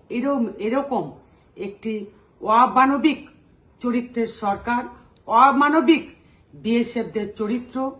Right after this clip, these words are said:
যারা আজকে রক্ষকের ভূমিকায় না থেকে ভক্ষকের ভূমিকা পালন করছে। এরকম বহু ইতিহাস বিএসএফ এর বিরুদ্ধে আমাদের কাছে আসে। তারা বিভিন্ন সময়ে বিভিন্নভাবে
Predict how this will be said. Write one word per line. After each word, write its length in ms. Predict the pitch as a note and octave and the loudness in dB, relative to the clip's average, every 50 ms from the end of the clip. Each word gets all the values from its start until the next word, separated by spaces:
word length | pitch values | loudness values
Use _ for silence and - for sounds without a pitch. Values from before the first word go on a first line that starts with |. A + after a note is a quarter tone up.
| - _ _ _ _ _ - | -18 _ _ _ _ _ -12
যারা 300 | - - G#3 G#3+ A3 G#3 | -6 -4 -4 -2 -2 -2
আজকে 340 | G3+ G3 G3 - - A#3 A#3 A#3 A3+ A#3 - - - _ _ _ _ _ _ - | -2 -4 -6 -8 -6 -4 -4 -4 -6 -10 -14 -20 -20 _ _ _ _ _ _ -8
রক্ষকের 640 | - A3+ A#3 A#3+ - - - C4+ C#4 C#4 D4 C#4 A#3+ D#3+ | -2 -2 -2 -2 -2 -6 -8 -8 -6 -4 -4 -4 -4 -2
ভূমিকায় 440 | F#3+ A3+ A#3 A3 - A3+ A3 G#3+ G3+ | -2 -2 -2 -2 -2 -2 -2 -2 -2
না 220 | G3+ F#3+ G3 G#3 - | -2 -2 -4 -4 -4
থেকে 380 | - A3+ A3+ A3+ A#3 A3+ A3 - - _ _ _ _ _ C3 | -6 -8 -6 -4 -6 -6 -6 -10 -16 _ _ _ _ _ -14
ভক্ষকের 600 | B2+ D#3 G#3 G#3+ - - - B3+ C4 B3+ B3+ A#3 - | -8 -6 -6 -6 -6 -4 -4 -4 -2 -2 -2 -4 -4
ভূমিকা 340 | F3 G#3 G#3 G3+ - G3+ G3 | -4 -6 -6 -6 -8 -10 -8
পালন 360 | - - D#3+ F3 F#3 G3 F#3+ | -6 -6 -4 -4 -6 -8 -8
করছে। 420 | - - F#3 F#3 - - - E3 D#3+ - _ _ _ _ _ _ _ | -8 -10 -10 -10 -12 -14 -20 -20 -20 -20 _ _ _ _ _ _ _
এরকম 400 | - A#3+ C#4 D#4+ D#4+ F4 E4+ C#4 | -6 -4 -4 0 0 2 2 2
বহু 360 | G#3+ - C4+ D4 D4 F#4 F#4 E4 | 0 0 0 4 6 6 6 6
ইতিহাস 480 | D#4 - D#4 D#4 D#4 C#4+ B3+ F#3 F3 - - - _ _ _ _ _ - | 4 4 4 4 4 4 4 2 0 -4 -10 -18 _ _ _ _ _ -16
বিএসএফ 560 | E3 D#3+ A3+ B3 B3+ C4 B3+ - C4 B3+ C4 | -6 -2 0 2 2 0 0 -2 -6 -6 -4
এর 100 | B3 A#3 | -6 -6
বিরুদ্ধে 360 | F#3 F#3 A3 A3+ - - A#3 | -4 -6 -6 -8 -6 -6 -4
আমাদের 360 | A#3 A3 G#3+ G#3+ G#3+ G#3+ G3+ G3 | -4 -2 -4 -4 -6 -6 -8 -6
কাছে 260 | - G#3 F#3 - G#3 G3 | -6 -8 -6 -6 -6 -6
আসে। 400 | D#3 F3 F#3+ - - F3+ B2+ B2 - - - _ _ _ _ - | -6 -6 -6 -10 -14 -16 -16 -16 -20 -20 -20 _ _ _ _ -6
তারা 180 | A3+ A#3+ B3 A#3 | -4 -4 -2 -2
বিভিন্ন 460 | G#3+ D4 B3 E4+ F#4+ F4 F4 F#4 F4 | -4 0 4 6 8 10 8 8 6
সময়ে 640 | - - C4 B3+ C4 C#4+ D4 C#4 A3+ E3+ D3 - - - _ _ _ - | 4 2 4 4 4 4 4 2 0 -2 -4 -6 -14 -20 _ _ _ -16
বিভিন্নভাবে 1080 | D#3+ E3 A#3+ B3+ D4+ D4+ D4 C#4+ C#4+ C4+ G3+ E3 D#3+ G3+ A#3 A3+ B3+ A#3 F3+ D3+ - | -6 -2 0 2 2 2 2 0 -2 -4 -4 0 2 2 2 2 2 0 -2 -2 -4